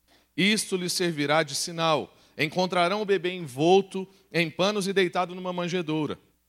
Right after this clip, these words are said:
De repente, uma grande multidão do exército celestial apareceu com o anjo, louvando a Deus e dizendo: "Glória a Deus nas alturas e paz na terra aos homens aos quais ele concede o seu favor."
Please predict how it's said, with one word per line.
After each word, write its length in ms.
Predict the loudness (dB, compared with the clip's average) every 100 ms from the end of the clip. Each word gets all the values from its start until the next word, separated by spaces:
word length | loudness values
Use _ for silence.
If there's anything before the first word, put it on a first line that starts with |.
| _ _ _ _
De 60 | -4
repente, 640 | -2 -2 -4 -6 -12 -16 _ _ _ -6
uma 200 | 0 0
grande 520 | 2 4 4 4 0
multidão 460 | -4 -6 -4 -4
do 160 | -2 -2
exército 360 | 0 0 -2 -4
celestial 420 | -6 -6 0 -2
apareceu 520 | 0 0 0 -2 -6
com 220 | -6 -6
o 60 | -4
anjo, 320 | -2 -4 -8 _ _ 2
louvando 480 | 2 4 2 4
a 80 | 2
Deus 320 | 0 -4 -4
e 60 | -6
dizendo: 580 | -4 -2 0 -2 -4 -12 _ _ _ _ -16
"Glória 720 | 0 6 8 8 8 0 -4 -14
a 160 | -2 -2
Deus 640 | 0 -2 0 -2 -6 -14 _ _
nas 220 | -6 -2
alturas 840 | -2 -4 0 2 2 0 -8 -8 -14 _ _ -4
e 120 | -4
paz 760 | 0 6 8 8 4 0 -6 -10 _ -6
na 180 | -6
terra 640 | -6 0 2 2 0 -8 -10 _ _ 2
aos 340 | 4 4 2
homens 460 | 0 0 -2 -4 -4
aos 160 | -4
quais 280 | 0 0 0
ele 200 | -4 -8
concede 580 | -10 -12 -8 -2 -2 -2
o 60 | -6
seu 200 | -4 -6
favor." 640 | -4 -6 -2 2 2